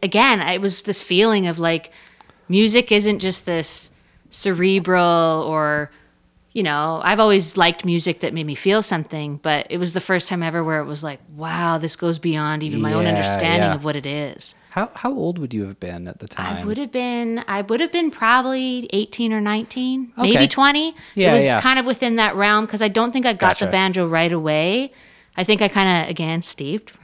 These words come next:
Speaker 1: <laughs> common thread,
Speaker 2: <laughs>
Speaker 1: um, in that music for a while before I kinda made the commitment to buy something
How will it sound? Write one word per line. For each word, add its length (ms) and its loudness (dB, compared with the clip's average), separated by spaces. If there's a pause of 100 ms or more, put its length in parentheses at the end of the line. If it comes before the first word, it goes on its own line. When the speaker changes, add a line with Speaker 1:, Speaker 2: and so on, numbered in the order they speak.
Speaker 1:
<laughs> 240 -10
common 300 0
thread, 400 -4 (240)
Speaker 2:
<laughs> 240 -2
Speaker 1:
um, 480 0
in 180 6
that 180 6
music 320 0
for 160 -4
a 120 2
while 420 4
before 360 -2
I 60 0
kinda 220 -4
made 200 -4
the 40 -6
commitment 400 -8
to 220 -6 (160)
buy 600 -2
something 540 -2